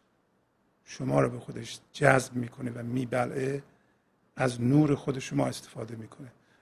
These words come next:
اگر نور خودتون رو روش نیندازید، اون زیبا نخواهد شد.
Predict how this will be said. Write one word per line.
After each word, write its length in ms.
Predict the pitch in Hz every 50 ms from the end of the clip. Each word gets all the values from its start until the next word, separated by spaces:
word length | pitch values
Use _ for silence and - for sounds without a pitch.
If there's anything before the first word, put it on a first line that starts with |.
| _ _ -
اگر 220 | - 123 147 139
نور 360 | 127 127 127 131 143 156 151 139
خودتون 440 | - - 151 131 - - - 127
رو 60 | 123 120 117
روش 220 | 123 120 - - - -
نیندازید، 680 | 135 131 127 127 120 120 120 110 113 131 143 151 151 - - _ _ _ _ _ _ _ _ _ _ _ _ _ _ _ _ _ _ _ _ _ _ _ _ _ _ _ _ _ _ _ _ _ _ _ _ _ _ _ _ _ _ _ _ _ _ _ _ -
اون 240 | 135 123 135 127 - - _ _ _ _ -
زیبا 320 | 127 123 123 120 127 123
نخواهد 400 | 123 127 117 - - 120 113 117
شد. 220 | - - - -